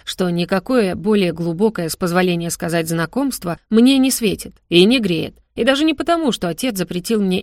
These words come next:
интрижки на стороне в преддверии помолвки — а потому, что если я все же дам слабину и позволю себе лишнего, то, боюсь, просто не смогу остановиться.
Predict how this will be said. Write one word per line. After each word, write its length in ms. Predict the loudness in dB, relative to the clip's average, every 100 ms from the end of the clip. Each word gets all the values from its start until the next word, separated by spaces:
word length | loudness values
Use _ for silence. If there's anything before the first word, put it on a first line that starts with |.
| -4
интрижки 480 | -4 -2 0 0
на 140 | -2 -2
стороне 480 | -2 -2 0 -2 -4
в 80 | -4
преддверии 460 | 2 2 4 2 2
помолвки — 640 | 2 0 0 -6 -14 -18 -18 _
а 200 | -4 -4
потому, 420 | -4 -6 -2 0
что 160 | 0 -2
если 280 | -6 -4 -4
я 80 | -4
все 180 | -6
же 120 | -4 -2
дам 240 | -2 -2
слабину 540 | -6 -6 -4 -2 -2 -4 _
и 200 | -6 -4
позволю 500 | -2 -2 0 -2 -2
себе 260 | -4 -4 -2
лишнего, 560 | -2 -2 -2 -4 -6 -12 _ _
то, 100 | 4
боюсь, 340 | 6 6 4
просто 400 | 2 0 0 0
не 100 | -2
смогу 300 | 0 -2 -2
остановиться. 720 | -4 -4 -2 -2 -4 -10 -14